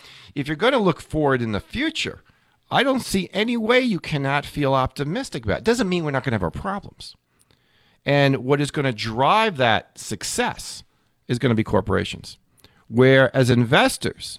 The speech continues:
if we're buying and holding and, and rebalancing a diversified portfolio, we so more improve our chances for success if we do it that way than if we're constantly manipulating the portfolio,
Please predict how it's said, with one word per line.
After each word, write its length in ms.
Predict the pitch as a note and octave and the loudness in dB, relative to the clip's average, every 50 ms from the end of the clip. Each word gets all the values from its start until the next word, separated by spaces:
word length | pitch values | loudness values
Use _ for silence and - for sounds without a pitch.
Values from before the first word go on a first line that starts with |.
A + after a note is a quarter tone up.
| _ _ | _ _
if 200 | - B2+ A#2 - | -2 -2 0 0
we're 120 | B2+ B2+ | 0 0
buying 480 | A#2 A#2 C3 C3 D3 D#3+ E3+ F3+ E3+ D#3+ | 0 0 2 2 4 4 4 4 2 2
and 120 | C3+ B2 | 2 0
holding 640 | A#2 A2 A2+ - D3 E3 F#3 G3 F#3+ C#3+ A2+ G#2 G#2 | -2 -4 -6 -4 -2 0 0 0 0 -2 -4 -4 -4
and, 100 | G#2 G2 | -6 -6
and 200 | - A#2 A2 A2 | -6 -6 -4 -4
rebalancing 800 | G#2 B2 C#3+ D3+ C3+ C#3 C3+ D3 D#3 D#3+ D#3 C#3 - - A2 G2+ | -2 -2 -2 -2 0 0 0 0 0 -2 -2 -4 -4 -4 -2 -2
a 40 | |
diversified 600 | F#2+ G2+ F#2+ A2 A2+ A#2+ - A#2+ G#2+ A2 G2+ G2 - | -4 -4 -4 -4 -4 -4 -4 -6 -4 -4 -4 -4 -4
portfolio, 680 | - - F#2 G2 - - - G#3 G#3 F#3 B2+ F#2 E2+ - _ _ - - - - - - - - _ - | -6 -8 -8 -8 -6 -6 -6 -4 -2 -2 -2 -4 -4 -8 _ _ -20 -20 -20 -20 -20 -20 -20 -20 _ -10
we 100 | A#3+ F3+ | -8 -8
so 460 | - - - C4 C#4 D4 C#4+ A3+ - - - - - - - - | -6 -2 0 2 2 2 2 0 -4 -8 -16 -20 -20 -20 -18 -10
more 420 | D3 D#3+ D#3+ F#3 G3 G#3 G#3 F3+ - | -6 -4 -2 0 0 0 0 0 -2
improve 520 | E3 D3+ C#3 - - F3 G#3+ B3 B3+ G3+ | -4 -6 -6 -6 -6 -6 -6 -6 -4 -2
our 100 | F#3+ D#3+ | -4 -4
chances 440 | C#3 - - F3 E3 D#3 D3+ D3 - | -2 -4 -4 -2 -2 -2 -2 -4 -6
for 160 | - C3+ C#3 | -6 -6 -6
success 560 | - - - - - - F3 F3+ F#3+ F3 - | -6 -8 -10 -12 -8 -4 -2 -2 -2 -2 -4
if 120 | D3+ - - | -4 -4 -4
we 80 | C3 | -4
do 120 | B2+ C#3+ C3+ | 0 0 0
it 140 | A#2+ - | 0 0
that 300 | C#3 D3 F3+ B3+ C4 A#3 | -2 -2 -2 0 -2 -4
way 280 | C#3+ A2 E2+ C#2+ D#2 G2 - _ _ _ _ _ _ _ _ - | -4 -6 -6 -6 -8 -12 -16 _ _ _ _ _ _ _ _ -4
than 140 | - D3 | -2 -2
if 120 | D#3+ - - | -2 0 -2
we're 80 | D#3+ | -4
constantly 760 | D3+ - - - - F3 F#3+ A3 A3 - - G#3+ G3 - E3+ E3 | -4 -4 -8 -6 -4 -2 -2 -2 -4 -4 -6 -6 -2 0 0 0
manipulating 680 | D#3+ D3 D3+ E3 E3+ - - D3+ C3+ C3 C3 C3 B2 | 2 2 0 0 -2 -2 -2 -2 0 2 2 2 0
the 60 | A#2 | -2
portfolio, 760 | A2 - - A#2+ A#2 A2 - - D#3+ D#3 D#3 C#3 A#2 A2+ G#2+ | -4 -6 -4 -2 -2 -2 -2 -2 -2 0 2 2 4 2 2